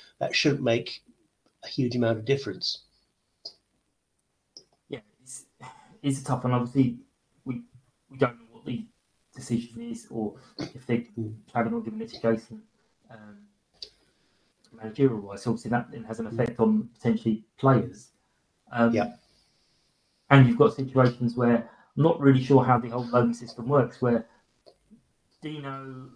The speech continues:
Speaker 2: uh, Damani and Aidan were loaned till
Speaker 1: Mm.
Speaker 2: January. Now, I don't know
Speaker 1: Mm.
Speaker 2: whether that means till first of January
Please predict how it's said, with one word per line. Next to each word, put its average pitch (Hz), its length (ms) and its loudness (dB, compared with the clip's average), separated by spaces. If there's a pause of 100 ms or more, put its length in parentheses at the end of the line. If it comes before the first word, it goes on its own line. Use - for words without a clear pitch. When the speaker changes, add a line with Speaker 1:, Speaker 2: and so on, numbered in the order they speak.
(360)
Speaker 2:
uh, 120 40 -20 (1200)
Damani - 600 -20
and 117 280 -4
Aidan 113 460 0 (220)
were 120 200 -12
loaned 117 400 -4 (220)
till 131 260 4
Speaker 1:
Mm. 110 60 -8
Speaker 2:
January. 104 560 2 (360)
Now, 127 160 4
I 151 60 2
don't 113 200 4
know 110 80 4
Speaker 1:
Mm. - 20 0
Speaker 2:
whether 110 160 -2
that - 140 -14
means 117 380 -2 (580)
till 117 140 -20 (840)
first 165 260 4
of 110 60 -16
January 110 500 -12